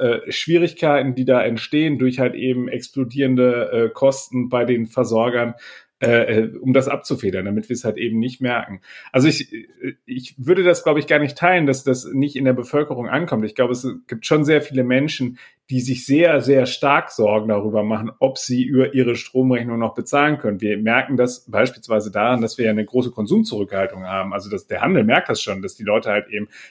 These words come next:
nicht bereit sind, shoppen zu gehen. Die Deutschen sagen zwar, sie geben weiter für Weihnachtsgeschenke, äh, äh, den, den üblichen Betrag aus, aber ähm, tatsächlich werden sich die, äh, Menschen schon überlegen, ob sie die eine oder andere Anschaffung zurückstellen können, bis halt eben es Klarheit darüber gibt, wie halt eben so die, die Kosten sich hier weiterentwickeln.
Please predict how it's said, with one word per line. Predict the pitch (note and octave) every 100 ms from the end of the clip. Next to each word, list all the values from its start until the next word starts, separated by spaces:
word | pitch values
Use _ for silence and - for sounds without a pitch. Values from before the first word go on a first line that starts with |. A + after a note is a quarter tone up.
| -
nicht | C3 -
bereit | A2 G2+ G#2+
sind, | - G#2+ G2+
shoppen | B2+ C3+
zu | B2+ A2
gehen. | A2+ A2+ A2+ _ _
Die | A2+
Deutschen | A#2 B2+ A#2+
sagen | A2 A#2 A#2
zwar, | B2
sie | G#2+ G#2
geben | A2+ G#2+
weiter | A2+ B2+ -
für | G#2
Weihnachtsgeschenke, | A2+ C3+ C3+ A#2+ - B2 B2 A2+ G#2+
äh, | A#2 A2 G#2+ G#2+ G#2+
äh, | G#2
den, | A2 A2 A2
den | A2
üblichen | A#2+ B2 G#2+ G#2+
Betrag | G#2+ A2 G#2+ B2+
aus, | B2+ C#3+ C#3+ - - _ -
aber | A#2 A2 G#2 F#2+ - _ -
ähm, | A#2+ A2 G#2 -
tatsächlich | A#2+ G#2+ A2+ B2 C#3 C3 -
werden | G#2+ A#2 B2+ A2
sich | A#2 -
die, | A2+ A2 A2 G#2
äh, | A2 G#2
Menschen | G#2 G#2 - B2+
schon | C#3 D3+
überlegen, | D#3+ A2+ G#2 G2
ob | -
sie | G#2+
die | G#2
eine | G#2 A2
oder | G#2+ G#2 G#2+
andere | A2 G#2+ G#2 G#2
Anschaffung | A2 A#2 - G2+
zurückstellen | F2+ F#2+ - B2+ A#2+ B2
können, | B2+ B2+ B2
bis | G#2 G#2+ -
halt | A2 G#2+
eben | - A2+ A2
es | -
Klarheit | - F2+ G2+ A2+ A#2+ -
darüber | - A2 A2 A2
gibt, | - A#2 _
wie | A2 G#2+
halt | G#2 -
eben | G#2 G#2+
so | F#2+ G2+
die, | G2+ G#2 G2+ F#2+
die | G2
Kosten | G#2+ G2 A#2
sich | G#2 G#2+
hier | G2+
weiterentwickeln. | G2 F#2+ G2+ G#2 G#2+ -